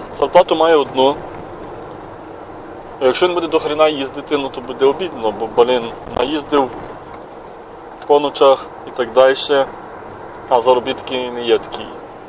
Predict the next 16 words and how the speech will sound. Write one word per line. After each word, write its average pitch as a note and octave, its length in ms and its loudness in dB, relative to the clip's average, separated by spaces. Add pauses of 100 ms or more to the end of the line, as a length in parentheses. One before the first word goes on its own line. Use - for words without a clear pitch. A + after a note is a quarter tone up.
(120)
як A2 160 -6
би A#2 80 -8
хотілося. A2+ 640 -10 (120)
Ну, A#2 60 -8 (140)
то B2+ 400 4 (1400)
особливо, B2+ 440 4
коли B2+ 180 4
буде B2 140 -2
ставати C3 360 4
на C3+ 80 0
паркінг, D#3+ 400 2
говорити A#2+ 420 0
з A2 60 -10
одними, A#2 300 -4
другими, B2+ 340 -4
десятими. C3 560 2